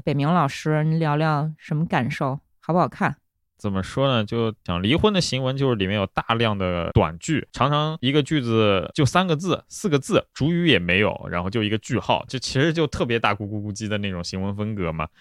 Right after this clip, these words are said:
Speaker 1: 嗯，哎，你，<laughs> 这真是，我就想揍你。
Speaker 2: 呃，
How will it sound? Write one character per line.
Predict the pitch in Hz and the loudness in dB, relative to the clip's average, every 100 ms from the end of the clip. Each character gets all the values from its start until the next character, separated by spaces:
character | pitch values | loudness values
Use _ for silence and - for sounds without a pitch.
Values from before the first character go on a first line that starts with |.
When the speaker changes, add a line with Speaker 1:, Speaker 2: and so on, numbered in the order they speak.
| 170 - - | -18 -18 -12
Speaker 1:
嗯， | 160 165 156 | -8 -6 -4
哎， | 160 165 | -4 -2
你， | 180 127 - 135 - 147 147 | -4 -4 0 2 4 4 2
<laughs> | - - - - _ | 0 -2 -4 -20 _
这 | - 170 - | -8 -6 -2
真 | 175 180 | 0 2
是， | 170 143 | 0 -2
我 | 131 | -8
就 | 135 160 | -8 -6
想 | - 160 - | -4 -6 0
揍 | 254 156 | 2 4
你。 | 151 - 160 - _ - 294 220 175 | 0 -2 -4 -6 _ -20 -18 -14 -4
Speaker 2:
呃， | 120 131 | 2 2